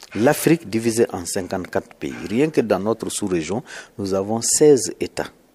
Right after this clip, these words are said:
dont quinze appartiennent à la communauté économique des États de l'Afrique de l'Ouest. Mais nous, nous oublions la Mauritanie, qui était membre de la cedeao et qui est sortie. Il faut que la Mauritanie revienne. Parce qu'on a besoin de sa présence. C'est un pays frère, il faut qu'il revienne.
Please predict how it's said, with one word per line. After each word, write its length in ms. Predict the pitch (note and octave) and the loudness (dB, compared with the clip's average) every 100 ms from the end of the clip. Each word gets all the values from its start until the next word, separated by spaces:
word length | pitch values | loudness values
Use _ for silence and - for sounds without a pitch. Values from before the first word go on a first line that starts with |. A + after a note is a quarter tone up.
| _ _ _ - - - | _ _ _ -20 -20 -6
dont 240 | F2 G#2 | -2 -2
quinze 380 | G#2 G#2+ G#2+ - - | -2 -2 -2 -4 -10
appartiennent 520 | - F2 E2 G2 F#2 | -4 -4 -2 -4 -2
à 80 | - | 0
la 160 | C#2+ C2+ | 2 0
communauté 600 | - E2 D#2+ D#2+ F#2 - | -2 -10 -10 -6 -6 -6
économique 560 | - D2+ D2+ F#2 - | -6 -8 -8 -12 -14
des 260 | C2+ D2 D#2+ | -10 -10 -10
États 200 | D#2 D#2 | -10 -10
de 120 | - C2 | -10 -10
l'Afrique 340 | C2+ - D#2+ | -10 -10 -14
de 100 | C#2 | -14
l'Ouest. 180 | - - - - - | -14 -16 -20 -18 -12
Mais 100 | E2 | -8
nous, 240 | F#2 G#2+ | -4 -4
nous 300 | G#2 G2 F2+ G#2 | -4 -4 -4 -6
oublions 300 | A2 B2 C#3 | -2 0 2
la 160 | F#2 | 0
Mauritanie, 540 | E2 G2 G2+ A2 G#2+ E2+ _ _ _ _ _ _ _ _ - - _ | 0 -4 -2 -2 -4 -10 _ _ _ _ _ _ _ _ -20 -20 _
qui 160 | F2+ E2+ | -4 -2
était 200 | - G#2+ | 2 2
membre 300 | B2 C#3+ A2+ | 4 2 0
de 80 | |
la 140 | E2 D#2 | -2 -2
cedeao 380 | - D#2+ G#2 C3 | -2 0 2 2
et 40 | |
qui 160 | - D#2+ | 0 -4
est 60 | |
sortie. 500 | D#2+ - E2+ - F2 - - - | -4 -2 -4 -4 -14 -16 -16 -12
Il 80 | D#2 | -8
faut 140 | C3+ | -8
que 140 | C3 | -2
la 220 | G#2+ G2+ F2+ | 0 2 0
Mauritanie 440 | F#2+ F#2+ G2+ C3 B2+ | -2 -4 -2 -2 -4
revienne. 360 | F#2 D#2 D#2+ - _ _ - - - | -4 -4 -4 -6 _ _ -20 -20 -16
Parce 160 | - | -10
qu'on 240 | F#2+ G2 F#2+ | -4 -2 0
a 80 | |
besoin 320 | F2 G2+ G2 A#2+ | -2 -2 0 0
de 80 | F2+ | 2
sa 200 | E2+ D#2 | 2 2
présence. 460 | D2+ D2 C#2+ C#2+ | 0 -4 -6 -6
C'est 180 | - - | -6 -2
un 80 | C3+ | -2
pays 260 | B2+ F#2+ D#2+ | 0 -4 -4
frère, 260 | - G2+ - | -6 -6 -8
il 60 | |
faut 120 | - | -10
qu'il 180 | - F#2+ | -12 -8
revienne. 240 | C#2+ E2 | -8 -8